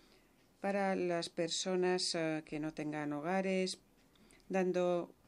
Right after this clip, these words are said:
pensiones a los ciudadanos de la tercera edad, a las viudas, a las pobres, a los discapacitados, eh,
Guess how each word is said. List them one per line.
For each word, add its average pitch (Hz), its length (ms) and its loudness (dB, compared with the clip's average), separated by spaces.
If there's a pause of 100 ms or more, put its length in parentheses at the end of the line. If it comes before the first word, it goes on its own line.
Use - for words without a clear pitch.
(160)
pensiones 170 720 0
a 160 120 -4
los 151 260 -4
ciudadanos 151 720 -2
de 151 120 -4
la 143 120 -6
tercera 143 340 -6
edad, 214 380 -2
a 151 80 -6
las 139 180 -6
viudas, 160 600 0
a 147 100 -6
las 139 360 -4
pobres, 180 560 2
a - 340 8
los 160 160 0
discapacitados, 165 1080 0
eh, 156 120 0